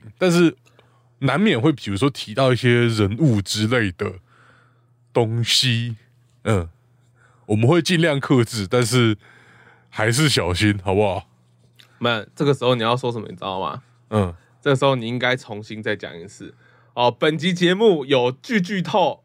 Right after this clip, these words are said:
Speaker 2: 哦，附魔，
Speaker 1: 嗯。
Speaker 2: OK？
Speaker 1: 嗯。
Speaker 2: 哦，那请各位还没有通过，通关的麻瓜，哦，滚远一点。
Speaker 1: 对。
Speaker 2: 哦，一群麻种。
Speaker 1: 嗯。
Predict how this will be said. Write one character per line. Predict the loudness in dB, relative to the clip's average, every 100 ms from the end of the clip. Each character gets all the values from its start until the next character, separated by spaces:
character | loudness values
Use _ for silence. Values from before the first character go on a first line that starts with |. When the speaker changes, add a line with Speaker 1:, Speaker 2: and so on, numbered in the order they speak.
| -8
Speaker 2:
哦， | -4 -4
附 | 2 2
魔， | 2 -6 -12 -14 _ _ _
Speaker 1:
嗯。 | -10
Speaker 2:
OK？ | -8 -4 -4 -6 _ -16
Speaker 1:
嗯。 | -14 -14 -6
Speaker 2:
哦， | -2 -2 -6 _ _ -4
那 | -4
请 | -2 -6 -6
各 | 0 2
位 | 2 0
还 | -4 -4
没 | 0
有 | 0
通 | 0 -2 -2
过， | 0 0 0 -2
通 | -4 0
关 | -2
的 | -2
麻 | -2 -4 -4
瓜， | -2 0 0 -4 _ _ _ _ -12
哦， | -6 -6 -8 -14 -4
滚 | -2
远 | 0 -2
一 | -2
点。 | -4 -8 -12 _ _
Speaker 1:
对。 | -6 -6 -8 _ _ _ _ _ _ -6
Speaker 2:
哦， | -2 -2
一 | -2
群 | -2
麻 | 0 0 -2
种。 | -4 -8 -16 _ _ _ _ _
Speaker 1:
嗯。 | -10 -10